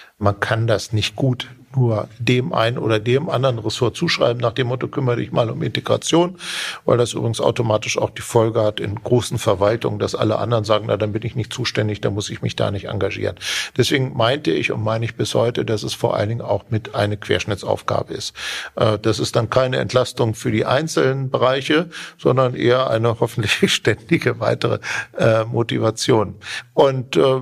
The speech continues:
es ist mir eben auch ein persönliches Anliegen, weil wenn ich mich frage, was sind eigentlich die großen Herausforderungen, die wir in der Zukunft haben? Dann gehört Klimaschutz dazu, da gehört Digitalisierung dazu,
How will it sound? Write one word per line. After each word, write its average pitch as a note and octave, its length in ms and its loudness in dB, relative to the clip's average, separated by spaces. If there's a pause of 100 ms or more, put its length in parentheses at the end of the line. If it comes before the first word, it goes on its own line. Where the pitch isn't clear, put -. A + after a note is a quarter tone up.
(120)
es - 140 -4
ist F3 160 -2
mir E3 100 6
eben D#3 160 0
auch D#3 160 2
ein D3 160 2
persönliches E3 560 2
Anliegen, C3+ 380 0
weil C3+ 200 4
wenn C#3+ 140 0
ich C#3 140 -4
mich C3+ 160 -2
frage, D3 520 2 (500)
was C#3 160 4
sind E3+ 200 2
eigentlich C#3+ 380 -2
die C#3 120 0
großen D#3 380 2
Herausforderungen, B2 800 2
die G#2+ 140 -4
wir G#2+ 80 0
in G2 40 -2
der G2+ 120 -2
Zukunft - 440 -2
haben? A#2+ 160 2
Dann C3 120 -2
gehört - 180 -2
Klimaschutz A2 640 -2
dazu, - 260 -2
da G#2+ 140 2
gehört A2 320 -2
Digitalisierung A#2 840 0
dazu, - 320 -4